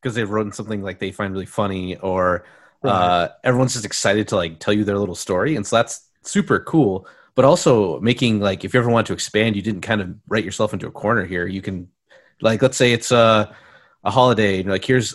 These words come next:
Speaker 1: a couple of free holiday characters for," you know, you could, the, the amount of expansion you can do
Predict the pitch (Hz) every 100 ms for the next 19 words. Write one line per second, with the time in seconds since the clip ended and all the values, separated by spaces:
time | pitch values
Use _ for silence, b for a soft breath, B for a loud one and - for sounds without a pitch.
0 | - - 139 117 107 - 117 110 120 117
1 | 110 104 95 117 104 - 101 95 - 101
2 | 101 98 95 92 _ 139 127 120 127 107
3 | _ 123 120 110 120 113 147 101 - -
4 | 101 127 104 95 80 90 107 -